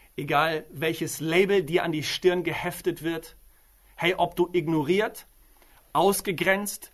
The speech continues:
beleidigt, als krank gebrandmarkt wirst, wie auch immer, Jesus schaut dich heute an und sagt, „Mein Sohn, meine Tochter.“ Hey, die Perspektive von Jesus auf dein Leben,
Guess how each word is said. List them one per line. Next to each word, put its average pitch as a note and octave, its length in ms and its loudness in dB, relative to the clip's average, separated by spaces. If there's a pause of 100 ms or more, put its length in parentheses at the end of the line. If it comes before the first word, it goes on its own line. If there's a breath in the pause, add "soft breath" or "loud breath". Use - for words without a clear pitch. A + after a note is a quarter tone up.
(180)
beleidigt, D#3 760 2 (220 loud breath)
als - 300 -4
krank G3 360 0
gebrandmarkt E3+ 880 0
wirst, F3+ 380 2 (100)
wie C#3+ 260 -4
auch G3 180 0
immer, C#3 340 -4 (280 soft breath)
Jesus E3 420 -2
schaut F3 340 0
dich D3+ 200 -8 (200)
heute F3 320 -4
an C#3+ 240 -2
und A#2+ 180 -10
sagt, - 480 -2 (1080 soft breath)
„Mein C#3 360 -6
Sohn, A#2 440 -8 (1120 soft breath)
meine B2 460 -4 (320)
Tochter.“ - 520 -10 (840 soft breath)
Hey, C#3+ 120 -6
die D3+ 80 -6
Perspektive F3+ 1080 -6
von C#3+ 240 -6
Jesus C3+ 560 -6
auf C3 200 -8
dein F3 320 0
Leben, D3+ 480 -2